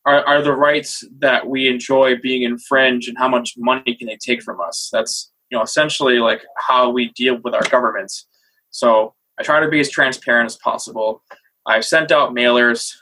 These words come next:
Um, I'm, you know, hitting up doors. Uh, not as often as I, you know, you know,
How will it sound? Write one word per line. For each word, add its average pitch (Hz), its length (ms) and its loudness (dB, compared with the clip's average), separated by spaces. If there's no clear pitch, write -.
Um, 113 340 0
I'm, 110 360 -8
you 117 100 -12
know, 117 100 -6
hitting 139 260 -6
up 127 180 -2
doors. 120 600 0
Uh, 123 100 -2
not 147 180 2
as 156 100 2
often 151 260 2
as 135 120 0
I, 135 60 -2
you 135 100 -6
know, 120 200 -4
you 117 120 -18
know, 127 220 -2